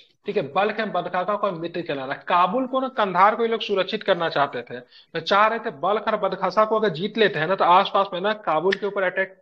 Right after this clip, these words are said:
नहीं हो पाएगा, ठीक है, वहां पर अपना सैनिक स्थापित, यही उद्देश्य था। मतलब काबुल की सीमा से सटे बल्ख एवं बदखासा को, ठीक है, एक मतलब मित्र शासक के अधीन मतलब लाना, इसीलिए उन्होंने बल्ख अभियान किया था। हालांकि असफल रहता है ये, ठीक है, ध्यान में रखना है, ठीक है,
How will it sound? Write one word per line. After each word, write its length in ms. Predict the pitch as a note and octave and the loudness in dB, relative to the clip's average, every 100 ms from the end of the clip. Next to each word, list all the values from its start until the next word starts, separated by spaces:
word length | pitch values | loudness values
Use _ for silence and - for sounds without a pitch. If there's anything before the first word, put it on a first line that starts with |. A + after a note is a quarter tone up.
| - | -10
नहीं 240 | D#3 F#3+ | -4 0
हो 120 | A3 E3 | 0 0
पाएगा, 380 | D#3+ C#3 F3 | 0 0 0
ठीक 420 | A3 - _ F#3+ F#3+ | -2 -8 _ -2 0
है, 60 | |
वहां 140 | F3+ F#3 | 2 2
पर 60 | |
अपना 160 | F3+ F#3+ | 0 -2
सैनिक 360 | F3+ F3 F#3 | -4 -6 -2
स्थापित, 360 | F3+ - E3 E3+ | -4 -4 -4 -4
यही 240 | - F#3 | -4 -2
उद्देश्य 340 | A3+ F#3+ F#3+ G3 | -2 -2 -4 -6
था। 120 | F3+ | -6
मतलब 260 | E3+ F#3 F#3 | -10 -10 -10
काबुल 440 | - E3 E3+ G3+ | -2 -2 -2 -4
की 80 | G3+ | -6
सीमा 280 | - F#3 F3+ | -10 -6 -6
से 80 | F#3 | -6
सटे 300 | F3+ - F3+ | -10 -8 -8
बल्ख 320 | C#3 F3 F#3 | -2 -2 -2
एवं 160 | F#3 F3 | -8 -8
बदखासा 440 | D#3+ D#3 D#3+ F3 | -8 -8 -8 -6
को, 320 | F3+ G3 A3 - - - - | -4 -6 -8 -12 -20 -16 -6
ठीक 100 | G#3 | -2
है, 60 | |
एक 340 | - E3+ F#3 - | 0 -2 -6 -12
मतलब 320 | E3 E3+ E3+ | -12 -8 -6
मित्र 260 | F3 G3+ F3+ | -6 -6 -6
शासक 400 | - D#3 F#3+ F3+ | -2 -2 -2 -6
के 140 | G3 - D3 | -6 -8 -10
अधीन 260 | C#3 E3 | -8 -6
मतलब 260 | D#3+ - D3+ | -8 -6 -2
लाना, 220 | D3+ F3 | -2 -2
इसीलिए 320 | D3+ - E3 | -6 -8 -10
उन्होंने 200 | D#3+ D#3+ | -8 -10
बल्ख 280 | - D3+ D3+ | -6 -6 -6
अभियान 280 | C#3+ C3+ C3+ | -8 -8 -10
किया 220 | C3+ C3+ | -6 -6
था। 260 | E3+ G3 - _ _ - | -4 -6 -8 _ _ -8
हालांकि 240 | C3 D#3+ | -6 -4
असफल 640 | D#3 - C#3+ - D#3 D#3+ C3+ | -4 -4 -8 -4 -4 -2 -4
रहता 280 | C#3 D3 | -8 -8
है 140 | A#2 A#2 | -10 -10
ये, 80 | A#2 | -8
ठीक 200 | - G3+ | -4 -4
है, 200 | - _ _ _ _ _ _ _ - | -6 _ _ _ _ _ _ _ -6
ध्यान 200 | C#3+ C#3+ | 0 0
में 100 | C3+ | 0
रखना 240 | B2 C3 A#2+ | -6 -8 -12
है, 60 | |
ठीक 200 | A2+ - | -12 -10
है, 280 | G3 - _ | -10 -12 _